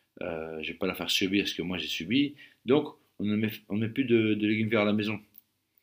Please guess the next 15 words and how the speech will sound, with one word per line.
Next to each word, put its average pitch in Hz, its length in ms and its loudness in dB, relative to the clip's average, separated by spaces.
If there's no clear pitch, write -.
Mais 87 140 -8
si 127 480 2
on 104 300 -2
le 98 140 2
fait 107 260 2
de 92 100 0
la 87 120 0
bonne 123 280 2
façon, 110 500 -2
en 87 80 -10
disant 90 280 -8
qu'on 78 180 -12
va 78 100 -6
être - 220 -14
heureux 98 520 0